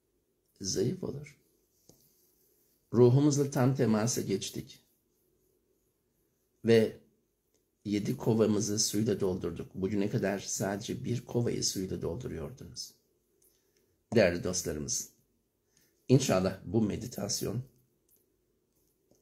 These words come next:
kuvvetli ve geniş bir hafızaya ulaşmanıza vesile oldu. Amin. Değerli dostlar, lütfen bu meditasyon hakkında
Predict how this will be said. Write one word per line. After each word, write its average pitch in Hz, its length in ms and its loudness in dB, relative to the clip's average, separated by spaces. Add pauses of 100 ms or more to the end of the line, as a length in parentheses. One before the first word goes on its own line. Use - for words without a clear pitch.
(260)
kuvvetli 120 760 2 (800)
ve 113 100 4
geniş 107 460 2
bir 95 100 2
hafızaya 101 840 -2 (920)
ulaşmanıza 98 720 0
vesile - 400 0
oldu. 92 440 -4 (1300)
Amin. 90 320 -4 (1300)
Değerli 113 340 6
dostlar, 135 360 2
lütfen 127 500 0
bu 120 180 2
meditasyon 107 640 0
hakkında 101 480 -2